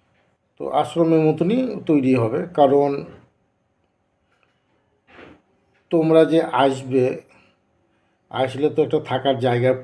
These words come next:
প্রয়োজন, কিংবা সেখানে রান্না বান্না করে খাওয়ারও প্রয়োজন।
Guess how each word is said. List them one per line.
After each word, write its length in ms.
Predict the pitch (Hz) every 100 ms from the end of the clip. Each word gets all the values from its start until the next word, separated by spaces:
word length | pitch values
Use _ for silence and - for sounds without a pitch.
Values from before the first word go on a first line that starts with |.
| -
প্রয়োজন, 520 | 123 110 101 110 123 127 _ _ _ _ _ _ _ _ _ _ _ _ _ _ _ _ _ _ _ _ _ _ _ -
কিংবা 380 | 147 143 139
সেখানে 440 | 135 143 139 135 135
রান্না 320 | 123 120 127
বান্না 300 | 123 123 123
করে 220 | 120 120
খাওয়ারও 480 | 120 120 117 120 143
প্রয়োজন। 640 | - 120 117 101 113 147